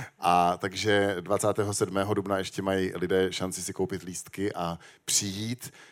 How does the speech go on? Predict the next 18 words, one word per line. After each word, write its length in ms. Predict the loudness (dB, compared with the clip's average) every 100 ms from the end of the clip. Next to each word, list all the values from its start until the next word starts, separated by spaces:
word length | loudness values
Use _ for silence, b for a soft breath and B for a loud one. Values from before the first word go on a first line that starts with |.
| _
protože 460 | -2 -2 -2 -4 -2
samozřejmě 380 | -2 -2 -2 -2
ten 140 | -2
koncert 240 | -2 -4
bude 180 | 0 2 4
jedinečný 540 | 4 2 0 -2 -4
v 80 | -2
tom, 200 | -2 -2
za 80 | -2
prvé 280 | -2 0 2
tou 280 | 4 2 -2
atmosférou 680 | -8 -4 -2 -2 0 0 2
už 160 | 0 -2
jenom 160 | -4
toho 200 | -2 -2
křtění 520 | -2 -2 0 0 -4 -8 B B -12 0
a, 480 | 4 6 6 4 0
e, 40 | -2